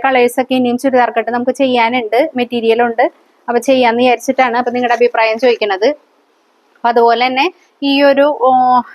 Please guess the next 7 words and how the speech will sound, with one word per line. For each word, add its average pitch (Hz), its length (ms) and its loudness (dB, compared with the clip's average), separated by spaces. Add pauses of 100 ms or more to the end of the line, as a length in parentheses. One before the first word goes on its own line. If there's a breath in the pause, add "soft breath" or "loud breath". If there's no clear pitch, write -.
(140)
ഡിസൈനിന്റെ 247 480 -2
വേറെ 247 420 2
കളറിൽ 247 520 0 (300)
ചെയ്തത്. 240 380 0
ഇതിപ്പോ 269 400 0
പിസ്ത 285 360 -2
ഗ്രീനും, 247 460 -6